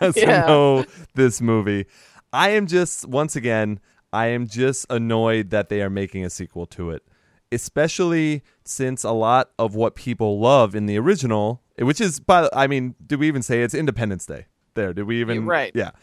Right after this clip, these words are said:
Speaker 1: So Independence Day Resurgence, which somehow has the same name as Godzilla, the new Godzilla that's coming out, is also called Godzilla Resurgence. That's a little strange.
Speaker 2: Really?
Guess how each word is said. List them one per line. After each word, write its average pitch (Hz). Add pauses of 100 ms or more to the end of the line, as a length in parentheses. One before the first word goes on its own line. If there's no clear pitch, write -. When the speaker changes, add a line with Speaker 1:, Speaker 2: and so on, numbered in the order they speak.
(160)
Speaker 1:
So 117
Independence 143
Day 127
Resurgence, 110
which 123
somehow 185
has 165
the 139
same 143
name 139
as 117
Godzilla, 123 (160)
the 135
new 135
Godzilla 135
that's 156
coming 170
out, 180
is 110
also -
called 151
Godzilla 120
Resurgence. 165 (340)
That's 135
a 170
little 143
strange. 151
Speaker 2:
Really? 247